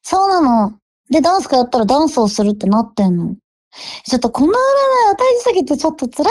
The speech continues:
いんですけど、え、でも当たんないでほしい。いや、ほんと、なんか一夜とか浮気とかそういうの私嫌なんだけどな、すごく。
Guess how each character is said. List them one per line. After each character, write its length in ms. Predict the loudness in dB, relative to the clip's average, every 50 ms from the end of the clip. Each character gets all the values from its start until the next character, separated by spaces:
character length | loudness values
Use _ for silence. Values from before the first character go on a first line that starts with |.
| 2 2
い 60 | 0
ん 40 | 0
で 100 | -2 -4
す 100 | -6 -6
け 100 | -2 0
ど、 60 | 2
え、 60 | 2
で 80 | 2 2
も 120 | 2 0
当 120 | 0 0 0
た 120 | 0 0
ん 40 | 0
な 140 | 0 0 2
い 20 | 2
で 80 | 2
ほ 140 | 2 2 0
し 140 | -2 -2 0
い。 380 | 0 2 2 0 -2 -4 -8 _ _ _ _ _ _ _ _ _ _ _ _ -20 -20 -18 -16 -16 -14 -14 -14 -16 -16 -16 -16 -18 -18 -20 -14 _ -2
い 60 | 0
や、 140 | 2 2 2
ほ 300 | 2 2 2 2 0 0
ん 80 | 0 0
と、 160 | 0 -2 -2 0 0
な 180 | 2 2 2 2
ん 60 | 2
か 100 | 2 2
一 240 | 0 0 0 0 2
夜 140 | 2 2 2
と 120 | 0 -2
か 120 | 0 2 2 4 2
浮 80 | 2
気 80 | 0 -2
と 80 | -4 -2
か 140 | -2 0
そ 160 | 0 2 2 2
う 20 |
い 40 | 2
う 20 |
の 100 | 2 2
私 300 | 2 0 0 -2 -2 -2
嫌 160 | 0 0 2
な 160 | 2 2 2 2
ん 40 |
だ 120 | 2 0 0
け 100 | 0 0
ど 140 | 2 2 2
な、 200 | 2 2 0 -2
す 120 | -4 -6
ご 160 | -8 -10 -10
く。 440 | -6 -2 0 0 0 0 -2 -4